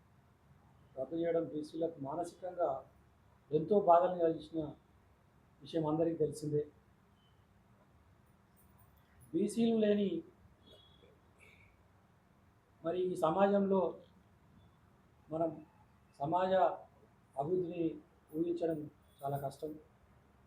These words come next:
బీసీలు మన దేశంలో అధిక సంఖ్యలో ఉన్న విషయం అందరికీ తెలుసు.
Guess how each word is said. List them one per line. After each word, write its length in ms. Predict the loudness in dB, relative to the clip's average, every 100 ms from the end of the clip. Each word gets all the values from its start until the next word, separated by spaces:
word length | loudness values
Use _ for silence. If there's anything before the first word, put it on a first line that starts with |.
| _ _ _ _ _ _ _ _ _ _ -20 _ _ _ _ -4
బీసీలు 540 | 0 0 2 4 6 4 2 -8 _ _ _ -20 _ _ -20 -20 -10
మన 120 | -4 0
దేశంలో 400 | 0 -2 0 2 2 -2 -16 -20 -20 -20 _ _ _ -20 -20 -12
అధిక 200 | -8 -2 -2
సంఖ్యలో 320 | -2 -4 -2 -2 0
ఉన్న 120 | -2 -4 -6 -16 _ _ -20 _ _ _ _ -20 -20 -12
విషయం 240 | -8 -4 -4
అందరికీ 260 | -2 0 0
తెలుసు. 240 | -2 -4